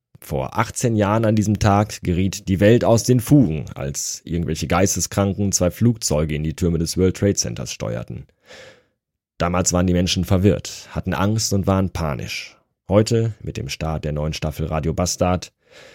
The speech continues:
ist es fast ein bisschen genauso. Machen wir also einen Haken an die letzten elf Jahre und die eintausendsechshundertzweiundneunzig Podcast-Episoden, die ich in die Welt gerotzt habe.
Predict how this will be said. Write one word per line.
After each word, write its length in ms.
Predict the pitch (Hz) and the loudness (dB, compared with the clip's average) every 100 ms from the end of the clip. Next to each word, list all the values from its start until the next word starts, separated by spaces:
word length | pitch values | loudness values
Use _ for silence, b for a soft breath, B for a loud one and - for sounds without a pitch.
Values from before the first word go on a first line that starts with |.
| B B | B B
ist 200 | 123 - | -4 -2
es 120 | 117 | -2
fast 240 | 90 87 | -4 -4
ein 100 | 78 | -4
bisschen 300 | 71 - 71 | -4 -4 -4
genauso. 420 | 71 62 - - 50 - _ _ _ _ _ _ _ _ _ | -6 -6 -10 -14 -16 -20 _ _ _ _ _ _ _ _ _
Machen 300 | 101 113 127 | -2 2 4
wir 100 | 107 | 6
also 200 | 104 101 | 6 4
einen 200 | 92 101 | 2 2
Haken 300 | 101 107 73 | 2 2 0
an 80 | 60 | -6
die 80 | 73 | -6
letzten 340 | 69 - - | -6 -6 -6
elf 280 | 67 76 - | -4 -4 -2
Jahre 420 | 82 90 110 127 | 0 2 2 2
und 220 | - 78 | 0 -4
die 260 | 76 76 - | -4 -6 -6
eintausendsechshundertzweiundneunzig 1600 | 80 82 90 82 78 78 87 - 78 76 - 78 78 76 78 85 | -6 -4 0 0 0 -4 -4 -4 -4 -4 -4 -4 -2 -4 -4 -2
Podcast-Episoden, 1000 | 110 104 110 104 107 110 104 110 107 101 | 0 2 2 2 0 0 4 4 4 2
die 140 | 110 | 0
ich 80 | 95 | 0
in 100 | 95 | 0
die 80 | 92 | 0
Welt 200 | 82 69 | 0 -2
gerotzt 360 | - 71 - | -10 -10 -8
habe. 280 | 67 58 - | -8 -10 -12